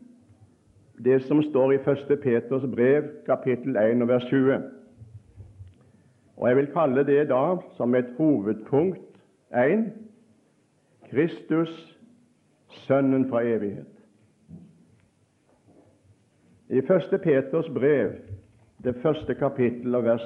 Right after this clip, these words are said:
tjue. Jeg synes det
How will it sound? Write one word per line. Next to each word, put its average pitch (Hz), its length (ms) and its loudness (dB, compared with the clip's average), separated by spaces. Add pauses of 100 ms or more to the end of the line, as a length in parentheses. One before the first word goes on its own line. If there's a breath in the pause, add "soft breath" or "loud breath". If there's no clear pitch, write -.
(100)
tjue. 104 300 0 (2750 soft breath)
Jeg 113 180 -2 (100)
synes 143 320 2
det 135 160 2